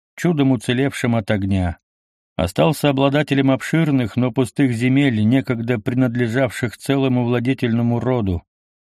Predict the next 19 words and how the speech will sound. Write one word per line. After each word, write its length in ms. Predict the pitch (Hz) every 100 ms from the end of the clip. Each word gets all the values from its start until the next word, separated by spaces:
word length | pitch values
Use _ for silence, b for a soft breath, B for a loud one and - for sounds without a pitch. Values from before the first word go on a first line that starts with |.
| _ _
Пять 260 | 135 143 135
лет 200 | 139 -
спустя 460 | - 117 - 135
он 160 | 127 113
женился 560 | 104 110 143 127 -
и, 320 | 98 110 113 - _ -
родив 480 | 113 117 117 127 -
двух 340 | 113 120 123
сыновей, 720 | - 123 117 117 143 123 92 85 _
Яську 600 | 117 131 123 107 - 113
и 100 | 113
Матьку, 600 | 120 139 120 - 113 104 _
был 300 | 139 175 147
убит 380 | 135 120 139 113
в 100 | 113
лесу 380 | 120 107 131 127
на 220 | 110 104
охоте 440 | 98 127 107 101 -
Туром. 440 | 113 104 90 78